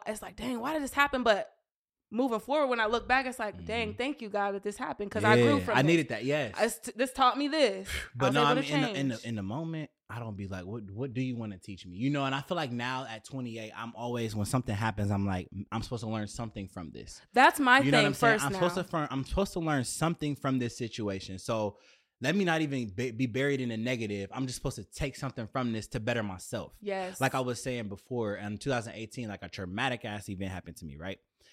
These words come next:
Speaker 2: And so I'm just, like, kinda down and out, and I'm just like, "Why the fuck would that happen to me?" You know what I'm saying? And really, it happened, but it shaped so many things in my life after
Speaker 1: Yeah.
Speaker 2: that. It's so crazy to say, though. It shaped so many things. Met, like,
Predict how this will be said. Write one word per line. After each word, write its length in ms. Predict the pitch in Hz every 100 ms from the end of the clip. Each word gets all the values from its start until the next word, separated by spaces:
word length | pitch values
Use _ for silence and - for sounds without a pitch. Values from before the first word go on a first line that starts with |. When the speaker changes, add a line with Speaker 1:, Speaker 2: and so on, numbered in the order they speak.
| -
Speaker 2:
And 120 | 117
so 80 | 143
I'm 180 | 165
just, 160 | 147 127
like, 240 | 113 107 -
kinda 220 | 160 131
down 300 | 107 120 143
and 120 | 120
out, 120 | 147
and 100 | 139
I'm 100 | 131
just 160 | 120 -
like, 140 | 95
"Why 80 | 113
the 80 | 175
fuck 180 | - 127
would 100 | 101
that 100 | 120
happen 220 | 127 104 85
to 100 | 85
me?" 240 | 120 85 _ _
You 120 | 127
know 60 | 135
what 40 |
I'm 120 | 131 123
saying? 340 | 135 131 127 -
And 340 | 127 123 113 _ _ _
really, 640 | 90 131 196 151 127 127 _ _ _ _
it 160 | - 131
happened, 580 | 110 151 180 190 185 123
but 320 | 135 127 - _ _ _
it 140 | 127 113
shaped 320 | - 127 -
so 160 | 120
many 200 | 127 127
things 300 | 113 117 113
in 60 | 101
my 100 | 98
life 220 | 92 92 82
after 180 | 82 180
Speaker 1:
Yeah. 80 | 185
Speaker 2:
that. 220 | 143 185 - _
It's 200 | 131 135
so 220 | - 151
crazy 320 | 143 151 139 120
to 80 | 104
say, 260 | - 123
though. 160 | 95 85
It 160 | 117
shaped 360 | 110 156 123 - _ _ _
so 260 | - 156 131
many 200 | 120 101
things. 380 | 90 76 76
Met, 380 | - 107 131 127 _ _ _
like, 160 | 127